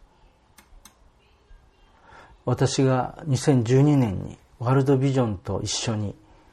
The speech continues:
アフリカのルワンダに行ってきてから、ルワンダの首都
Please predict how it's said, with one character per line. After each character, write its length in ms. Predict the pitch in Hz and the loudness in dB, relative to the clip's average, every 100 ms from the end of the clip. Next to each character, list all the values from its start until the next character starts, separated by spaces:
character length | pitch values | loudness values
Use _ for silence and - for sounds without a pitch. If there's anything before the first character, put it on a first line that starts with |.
| _ _ _ - - | _ _ _ -12 -4
ア 80 | 151 | -2
フ 140 | 147 | 0
リ 80 | 139 | 0
カ 120 | 131 | 2
の 160 | 127 120 | 2 4
ル 100 | 120 | 4
ワ 120 | 139 | 4
ン 100 | 127 | 2
ダ 80 | 113 | 0
に 180 | 107 | -4
行 60 | 107 | -6
っ 40 | |
て 180 | - 117 | -6 -6
き 100 | - | -6
て 120 | - | -8
か 160 | 107 113 | -6 -6
ら、 180 | 95 90 - | -6 -8 -6
ル 100 | 120 | 0
ワ 80 | 135 | 2
ン 100 | 135 | 2
ダ 140 | 113 | 0
の 240 | 107 110 - - - | -4 -6 -8 -18 -16
首 220 | - - | -10 -6
都 260 | 123 101 - | -4 -6 -8